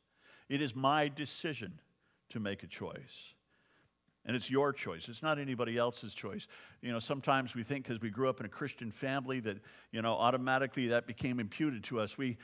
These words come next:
we received our Christianity through growing up in that Christian home. Or, or maybe we had, you know, somebody who was a preacher in our home or something like that. You know, it doesn't automatically just get passed down. We have to make that decision for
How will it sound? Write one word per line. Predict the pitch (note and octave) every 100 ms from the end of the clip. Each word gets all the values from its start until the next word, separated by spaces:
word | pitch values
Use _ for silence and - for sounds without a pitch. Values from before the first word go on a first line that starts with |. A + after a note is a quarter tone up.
| - -
we | C3+
received | C#3 B2+ - D3+ D3 C3
our | C3+
Christianity | C3 D3 C3 - C3 B2 G2+ G2
through | F2+ B2 A2+ A2+ A#2 - -
growing | B2+ B2+ A#2+
up | A#2+ A#2+
in | A2
that | G#2+
Christian | - A2+ - G#2+
home. | G#2 A#2 F#2 E3+ E3 _ _ _ _ _ _ - -
Or, | C3 B2+
or | C3 C3
maybe | C#3 D#3 C#3
we | C3+
had, | C#3+ C3+ B2+ A#2
you | C3+
know, | A#2
somebody | A#2 C#3+ B2+ B2+
who | B2+
was | C3 B2 A2 - - _
a | A#2+
preacher | E3+ E3+ - D3
in | C3
our | A#2+
home | A#2+ B2+ A#2+ A2+
or | G#2+ G#2
something | G2 C3 A#2
like | A2+ A2
that. | C3 A#2+ G#2
You | G#2
know, | A2+
it | A2+
doesn't | A2 C3 B2+
automatically | A#2 A#2+ A#2 A#2+ B2+ A#2 A2+
just | F#2 A2+ -
get | G#2 F#2
passed | A2+ F#2+ -
down. | C#3+ C3+ F#2+ F#2+
We | A#2+
have | A#2 B2 A#2
to | A#2+
make | A2 A#2+ -
that | A2 -
decision | G2 - C#3+ A2 G2+ G#2+ - - -
for | - - B2+ B2+ A#2+